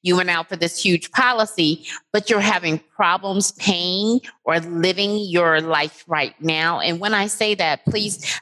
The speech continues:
that doesn't mean taking fifty thousand trips or anything like that. That's not what I'm saying. I'm saying that you're having a problem with your rent.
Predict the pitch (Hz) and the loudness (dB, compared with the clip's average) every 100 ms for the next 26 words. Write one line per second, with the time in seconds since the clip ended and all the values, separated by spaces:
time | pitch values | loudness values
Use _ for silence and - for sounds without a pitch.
0 | - 180 185 202 208 185 185 180 175 170 | -4 -4 0 -2 -2 -2 0 2 2 0
1 | - - 208 190 185 196 - 190 175 170 | -4 -4 -2 -2 -4 -4 -6 -4 0 0
2 | 170 165 190 160 - 170 165 165 156 156 | -4 -6 -4 -4 -2 -2 -2 -2 -2 -2
3 | 117 - 185 202 160 160 175 190 156 107 | -4 -4 -2 -2 0 -2 -2 -2 -2 -4
4 | - - - 170 180 202 175 165 160 - | -8 -12 -6 -4 -2 -2 -2 0 -2 -6
5 | _ _ 175 170 196 160 151 185 151 147 | _ _ -2 0 0 -2 -4 -2 -2 0
6 | 143 107 - 147 156 147 180 117 | -2 -4 -8 -6 -2 0 0 -2